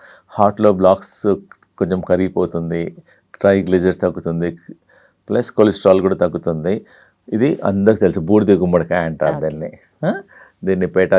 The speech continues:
Speaker 1: జ్యూస్ అంటారు. ఇంటి ముందల కడుతుంటారు అంతే. ప్లస్ మేము దాన్ని రీసెర్చ్ చేసాము. ఒక టూ హండ్రెడ్ ఎంఎల్ జ్యూస్ తీసుకోవాలి, ఒక వారం చూసుకోవాలి. ఒక
Speaker 2: మ్మ్.
Speaker 1: వారమేమో బూడిద గుమ్మడికాయ జ్యూస్,
Speaker 2: ఓకే.
Speaker 1: ఒక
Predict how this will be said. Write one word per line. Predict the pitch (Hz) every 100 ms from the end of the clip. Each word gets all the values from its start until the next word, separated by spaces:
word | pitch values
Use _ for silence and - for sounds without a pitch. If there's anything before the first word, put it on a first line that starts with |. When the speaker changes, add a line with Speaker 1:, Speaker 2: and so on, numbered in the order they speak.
| 90
Speaker 1:
జ్యూస్ | 92 90
అంటారు. | 85 85 85 85 - _ - 101
ఇంటి | 98 101
ముందల | 98 101 101 - - - _ _ - -
కడుతుంటారు | 104 196 110 87 90 80
అంతే. | 78 82
ప్లస్ | 104 113
మేము | 107 90
దాన్ని | 87 90
రీసెర్చ్ | 107 104 101
చేసాము. | 85 82 104 - _ _ -
ఒక | 110 123 117
టూ | 135 123
హండ్రెడ్ | 117 104 92
ఎంఎల్ | 101 117 92
జ్యూస్ | 104 -
తీసుకోవాలి, | 95 - 90 87
ఒక | 85 90
వారం | 92 101 98 85
చూసుకోవాలి. | 82 - 82 80 101
ఒక | 98
Speaker 2:
మ్మ్. | 98
Speaker 1:
వారమేమో | 101 104 104 117 127
బూడిద | 101 95 90
గుమ్మడికాయ | 85 82 78 64 69
జ్యూస్, | 76 -
Speaker 2:
ఓకే. | - - - - -
Speaker 1:
ఒక | 110